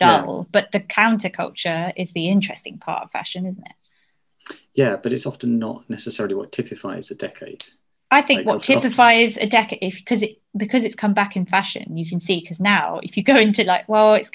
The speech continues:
Speaker 2: it's going out again now, it's kind of, but, like, five years ago, you go into Topshop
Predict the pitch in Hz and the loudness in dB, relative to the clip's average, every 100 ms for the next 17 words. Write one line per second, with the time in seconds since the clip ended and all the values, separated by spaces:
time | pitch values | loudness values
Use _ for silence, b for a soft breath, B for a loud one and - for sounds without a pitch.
0 | - 220 247 233 233 - 160 147 147 - | -4 4 4 6 4 2 -2 -6 -6 -8
1 | - 180 175 175 B B - 196 190 - | -8 -4 -4 -4 B B -6 2 2 4
2 | 202 196 190 190 175 - 151 165 170 _ | 4 6 4 -2 -2 -10 -14 -14 -20 _
3 | _ 180 196 190 170 - 202 - - - | _ -2 -2 -2 -6 -4 -4 -4 -12 -12